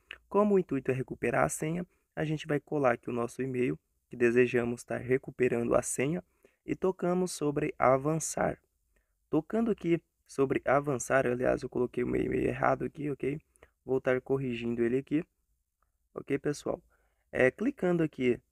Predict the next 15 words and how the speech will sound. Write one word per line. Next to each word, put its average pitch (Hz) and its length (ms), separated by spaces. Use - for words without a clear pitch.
sobre 127 460
avançar, 143 800
vocês 127 340
podem 143 320
ver 127 220
que - 80
ele 170 80
vai 165 120
levar 151 260
você 139 360
pra - 160
essa 123 240
outra 123 220
parte 117 380
aqui 147 300